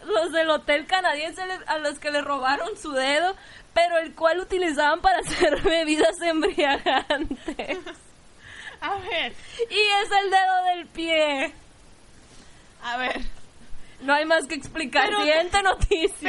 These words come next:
Speaker 2: ¿pero de dónde lo sacaron?
Speaker 1: Siguiente noticia, Pati.
Speaker 2: ¿De dónde sacaron ese dedo en un principio?
Speaker 1: Ok, ok.
Speaker 2: ¿Cuál es la historia detrás del
Speaker 1: Ok,
Speaker 2: dedo?
Speaker 1: escucha bien.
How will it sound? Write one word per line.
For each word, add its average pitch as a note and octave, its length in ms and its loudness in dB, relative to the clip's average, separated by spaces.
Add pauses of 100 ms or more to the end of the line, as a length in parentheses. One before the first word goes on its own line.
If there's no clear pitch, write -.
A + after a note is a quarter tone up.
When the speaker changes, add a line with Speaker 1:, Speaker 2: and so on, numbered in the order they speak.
(100)
Speaker 2:
¿pero A#4+ 180 0
de C4 180 -6
dónde F#4+ 300 -6
lo G4 160 -6
sacaron? C4 720 -4 (500)
Speaker 1:
Siguiente D#4+ 640 -2
noticia, E4+ 500 -6
Pati. C4 420 -12 (140)
Speaker 2:
¿De F#4 160 -4
dónde F#4+ 320 -6
sacaron G#4+ 380 -2 (140)
ese G#4+ 180 -4
dedo G#4 380 -4
en E4+ 160 -8
un E4 100 -12
principio? G4 720 -6
Speaker 1:
Ok, G#3 100 -8 (720)
ok. A#3 220 -8 (320)
Speaker 2:
¿Cuál D#4 180 -2
es F4 100 0
la G#4+ 80 2
historia F#4 640 0
detrás D#4 180 0
del D4 240 2
Speaker 1:
Ok, B3+ 40 -2 (100)
Speaker 2:
dedo? B3 240 -6
Speaker 1:
escucha D4 720 -4
bien. A#3 340 -8